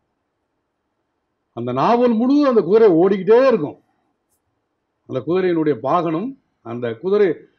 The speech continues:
ஆ, அந்த, அந்த ஊழியக்காரனுக்கு அந்த குதிரை கொடுக்கப்பட்டிருக்கு. சோவியத் அரசு புரட்சி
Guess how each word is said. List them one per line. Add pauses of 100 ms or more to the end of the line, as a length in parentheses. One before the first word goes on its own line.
(320)
ஆ,
அந்த,
அந்த
ஊழியக்காரனுக்கு
அந்த
குதிரை
கொடுக்கப்பட்டிருக்கு. (2000)
சோவியத்
அரசு
புரட்சி